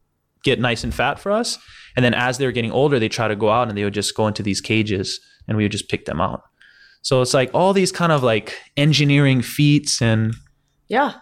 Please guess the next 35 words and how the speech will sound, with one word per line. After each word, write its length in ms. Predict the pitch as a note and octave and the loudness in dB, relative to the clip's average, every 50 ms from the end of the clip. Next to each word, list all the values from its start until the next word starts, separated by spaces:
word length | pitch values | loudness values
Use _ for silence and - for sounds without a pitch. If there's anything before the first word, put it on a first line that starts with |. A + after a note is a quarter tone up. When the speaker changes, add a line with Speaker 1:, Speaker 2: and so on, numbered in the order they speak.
| _ | _
Speaker 1:
scientific 720 | - - - B2+ C3+ - - D3 B2+ - C3+ B2 - - - - - - - - _ _ _ _ - - - - _ - | -8 -4 0 0 0 2 2 0 2 2 0 0 0 -6 -14 -14 -18 -20 -20 -20 _ _ _ _ -20 -20 -20 -12 _ 0
things 360 | C#3+ C#3+ D3 C#3+ C3 A#2+ B2 | 2 4 4 4 2 2 2
are 180 | A#2+ A2 A2 - - - | 4 2 2 0 -2 -6
really 560 | A#2 A2 A#2+ C#3 D3+ D3+ B2 A#2 G#2 - - - | -4 0 2 4 4 4 4 2 2 0 -6 -4
cultural. 560 | - C3 C3 C3+ - - - - - C3 C3+ - | 0 0 0 0 -2 -2 -2 -2 -2 -4 -8 -12
Speaker 2:
You've 320 | - G3+ A#3+ C4+ C#4+ C4 B3+ | -6 -2 0 0 0 0 -2
studied 360 | - - A3+ A3 G#3+ G#3 F#3+ | -2 0 0 2 2 2 0
Hawaiian 320 | G3+ G#3 G#3 G3+ F#3+ F#3+ | 0 -2 -2 -2 -2 -2
history 360 | F#3 G3 F#3+ F#3 - - F3+ | -2 -4 -4 -6 -6 -8 -8
so 260 | E3+ - - F#3+ F3 E3+ | -8 -4 -4 -2 -2 -2
much. 280 | E3 D#3 D3+ B2+ - F3 | -2 -2 -4 -4 -6 -8
I 20 | |
mean, 300 | F3 F3+ E3+ E3 D3 - _ _ - - - _ _ _ _ _ - | -6 -6 -6 -8 -10 -14 _ _ -20 -20 -20 _ _ _ _ _ 0
I, 380 | F#3 F#3+ G#3 A3 A3+ A#3 - - _ - | 0 2 2 0 0 -2 -6 -12 _ -6
I 100 | - G3+ | -4 -4
listened 320 | G#3 G#3+ A3+ A3 B3 A#3 G#3+ | -2 -2 -2 -4 -4 -4 -2
to 120 | G#3+ G3 | -2 -4
Kyle 320 | G3 - F#3+ F3+ F3+ F3 E3+ | -2 0 0 2 2 2 0
Tierman's 440 | E3+ - F#3 E3+ E3 D#3+ D#3+ D3+ D3+ | -2 -2 -2 -2 -2 -2 -4 -4 -6
podcast 560 | - - E3 D#3 D3 - - D3+ D3+ D3 - | -4 -2 -2 -2 -2 -4 -8 -8 -8 -8 -10
with 120 | D3 - | -12 -10
you. 140 | D3+ D3+ D3+ | -6 -6 -6
It's 160 | D#3 D3+ - | -6 -6 -4
so 160 | - F3+ F3 F3 | -2 -2 -2 0
good. 340 | D#3+ E3 D3+ D3 D3+ D3+ - _ - _ _ _ _ - | 0 -2 -2 -2 -4 -6 -10 _ -20 _ _ _ _ -8
One 380 | F#3 F#3+ G#3 G#3+ G#3+ G#3+ G#3+ | -2 0 2 2 2 2 0
thing 160 | G#3+ A#3 A3 G#3+ | 0 -2 0 2
you 120 | G#3 G3 | 0 0
said 320 | - - - F3+ F3 E3 | 0 0 0 0 0 0
was 220 | D#3 E3+ E3+ D#3+ D3+ | 0 0 -2 0 -2
the 80 | E3 | -4
Hawaiians 280 | D3 E3 E3+ E3 E3 D#3 | -4 -2 -2 -2 -2 -4
had 100 | E3 D3+ | -4 -4
ice 200 | C#3+ D3+ G3+ G3 | -2 -2 -4 -4
cream. 340 | - - E3 - - C#3+ | -6 -8 -8 -8 -8 -12